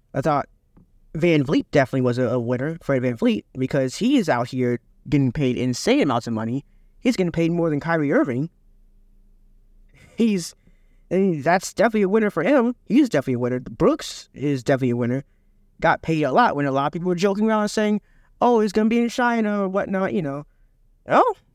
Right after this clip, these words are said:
this man's not playing for the Guangdong Tigers. This man is getting paid a lot of money. Uh, Max Strus, a guy that no one even heard of two years ago. And now he's getting paid, what,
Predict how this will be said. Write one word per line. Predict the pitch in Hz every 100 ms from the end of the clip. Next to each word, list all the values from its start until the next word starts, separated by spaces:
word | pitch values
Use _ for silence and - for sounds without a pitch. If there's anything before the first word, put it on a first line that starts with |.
| _ _ _
this | - 226
man's | 320 311
not | 294 285
playing | 285 285
for |
the | 247
Guangdong | 233 240 226 220
Tigers. | 214 214 151 139
This | 262 -
man | 277 247
is | 214 180 _ _ _ _ _
getting | - 208
paid | 190 208
a | 165
lot | 135 170 202
of | 202
money. | 180 92 - _ _ _ _ _ _ _ _ _ _ _ _ - _
Uh, | 165 165 - _ _ _ _ _ _ _ _ -
Max | 190 240 -
Strus, | - 320 220 - - _ _
a | 160
guy | 170 185 220
that | 202 190 -
no | 151 185
one | 262 254
even | 226
heard | 202 285 269
of | 185
two | - 240
years | 233 170
ago. | 120 - - _ _ _ _ _ -
And | 147
now | 160 226
he's | 214
getting | 202 185
paid, | 208 175
what, | 175